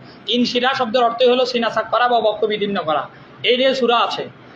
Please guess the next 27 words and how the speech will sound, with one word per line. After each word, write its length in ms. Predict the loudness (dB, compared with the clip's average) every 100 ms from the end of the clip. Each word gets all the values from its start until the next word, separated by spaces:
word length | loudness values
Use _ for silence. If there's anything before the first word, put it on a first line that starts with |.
| -4
আবার 220 | 0 2
মুহাম্মদ 300 | 2 0 0
সাল্লাল্লাহু 400 | -2 0 2 2
আলাইহি 200 | 0 0
সাল্লামের 380 | 0 0 0 -2
নামেই 300 | -2 0 2
অনেকগুলো 380 | 0 0 0 0
সূরা 180 | 2 0
আছে, 260 | 0 -6 -10 -20 -10 -2
যেমন 340 | 0 0 -2
সূরা 200 | 0 0
মুহাম্মদ 520 | 2 0 0 0 0
নামেই 420 | -2 0 -2 -2 -6
একটা 200 | -4 -2
মুহাম্মদ 580 | 0 0 0 -2 -6 -4
সূরা 240 | 0 2
আছে, 220 | 0 -2
সাতচল্লিশ 420 | -6 -2 0 2
নম্বর 200 | 0 0
সূরা। 300 | -2 -4 -4 -8 -20 -20 -20 -4
আবার 560 | 0 2 2 0 -4 -12 -20 -14
সূরা 300 | 0 2 2
তহা, 460 | 2 2 2 0
বিশ 300 | 0 -2 -2
নম্বর 240 | -2 0 -2
সূরা। 420 | 0 0 0 -2 -4
এই 200 | -2 -2